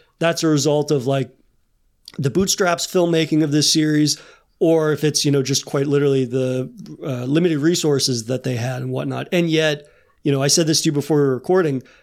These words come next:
I'm so enamored with these films and Coscarelli because he approaches every single entry that I've seen thus far with such a bewildering confidence, I think, because, you know, as much as it has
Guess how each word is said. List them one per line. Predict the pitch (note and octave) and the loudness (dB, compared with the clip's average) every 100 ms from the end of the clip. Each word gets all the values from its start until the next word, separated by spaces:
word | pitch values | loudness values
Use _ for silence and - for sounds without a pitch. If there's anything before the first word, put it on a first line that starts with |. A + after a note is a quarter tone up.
| _ | _
I'm | D#3+ D#3+ | -2 0
so | - - F#3+ A3 | 0 2 4 4
enamored | E3+ D#3+ F3 D#3+ C#3+ | 2 2 2 2 2
with | C3+ C#3 | 0 2
these | D3 - | 0 0
films | C#3+ D3 D3 | 0 0 0
and | C3+ | 0
Coscarelli | C#3 C#3 - C#3 C3 D3+ D3 | -2 -4 -2 -2 0 0 0
because | C#3 D3 C#3 - _ _ | 0 0 0 -4 _ _
he | F3+ F3 | 0 2
approaches | D#3 - F3 G3 E3+ C#3+ C3 C3 - - _ | 0 2 2 2 -2 -2 -6 -16 -20 -20 _
every | F3 F3+ G3+ | -2 0 0
single | F#3 F#3 F3 E3 | 2 2 2 0
entry | D#3+ D3+ D#3 C#3 | 0 0 0 2
that | C#3 | 0
I've | C3+ | 0
seen | - F3 D#3+ | 0 2 2
thus | C#3+ - | -2 -2
far | C#3+ B2+ B2+ C3 _ _ _ | -4 -4 -6 -12 _ _ _
with | D#3 D#3 | -2 0
such | C#3+ - G#3 G#3+ | 0 2 2 2
a | G3 D#3 D3 - _ _ | 2 0 -2 -6 _ _
bewildering | D3 B2 A#2+ C3+ D#3 E3+ F3 D3+ | -16 -8 -2 2 4 4 4 2
confidence, | C#3 C#3 C#3 C#3+ C3 C3+ C3+ | 0 -4 -4 -6 -6 -4 -6
I | |
think, | B2+ C3+ C3 - - - | -6 -8 -8 -16 -20 -4
because, | E3+ E3 D#3+ | -2 0 2
you | E3 | 2
know, | D#3+ D3+ | 0 -2
as | E3+ F3 F#3 F3 - - - _ | 0 2 2 0 -2 -6 -20 _
much | C#3+ G3 A3 | 0 2 0
as | F#3+ | 2
it | F#3+ | 2
has | F3+ F3 D#3 | 2 0 0